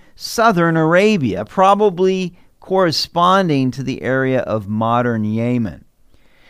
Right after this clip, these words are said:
This was twelve hundred miles from Jerusalem, an estimated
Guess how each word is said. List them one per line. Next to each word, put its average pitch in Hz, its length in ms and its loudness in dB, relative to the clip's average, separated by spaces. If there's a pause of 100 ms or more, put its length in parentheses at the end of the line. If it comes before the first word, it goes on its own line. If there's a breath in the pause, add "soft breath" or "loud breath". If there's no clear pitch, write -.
(120)
This 208 260 0
was 135 260 0
twelve 185 440 2
hundred 127 340 -4
miles 110 560 -2
from 87 240 -12
Jerusalem, 113 720 -8
an 135 80 -4
estimated 165 680 0